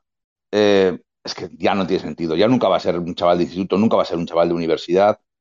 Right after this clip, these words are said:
Y fíjate que bien le ha sentado a Superman ser padre.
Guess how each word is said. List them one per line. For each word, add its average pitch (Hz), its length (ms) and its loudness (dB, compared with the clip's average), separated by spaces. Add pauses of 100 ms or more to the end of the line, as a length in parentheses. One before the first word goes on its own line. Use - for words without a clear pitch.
(140)
Y 107 420 6
fíjate 120 300 2
que 104 80 2
bien 95 140 2
le 90 80 0
ha - 20 -2
sentado 87 320 -2
a 80 60 0
Superman 85 640 -4
ser 80 220 -4
padre. 82 320 0